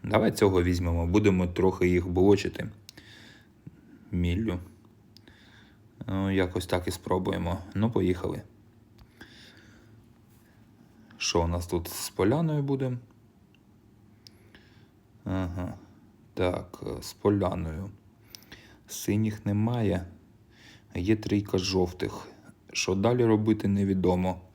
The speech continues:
Давайте трійку зберемо. Ага, понятно.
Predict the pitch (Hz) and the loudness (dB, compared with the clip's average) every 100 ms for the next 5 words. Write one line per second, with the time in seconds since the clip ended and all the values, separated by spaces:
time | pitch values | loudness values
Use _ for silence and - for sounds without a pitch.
0 | - - - - 92 98 104 98 - 117 | -20 -20 -20 -12 -4 -2 0 -2 0 -2
1 | 117 87 87 90 90 90 87 - - - | -2 -4 -2 0 0 -2 -4 -8 -18 -10
2 | 92 87 85 85 - - - 95 90 87 | -2 0 0 -2 -12 -14 -4 -2 0 -2
3 | 90 | -4